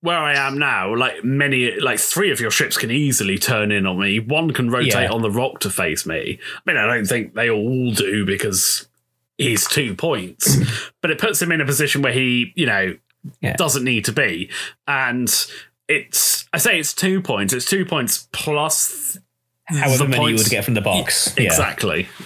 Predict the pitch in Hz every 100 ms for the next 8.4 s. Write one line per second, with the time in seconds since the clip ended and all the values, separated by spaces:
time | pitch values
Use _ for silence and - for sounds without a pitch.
0 | - 104 98 95 98 143 143 175 175 143
1 | 165 156 151 139 135 123 - - 160 131
2 | 95 - - 131 110 113 120 - - -
3 | 117 113 104 101 110 107 98 - - 90
4 | 90 - 65 78 - - - - 113 92
5 | - - - - - 151 190 240 233 -
6 | - 196 190 214 202 196 190 180 - 208
7 | 208 - 107 123 110 117 - - - 170
8 | 139 - 139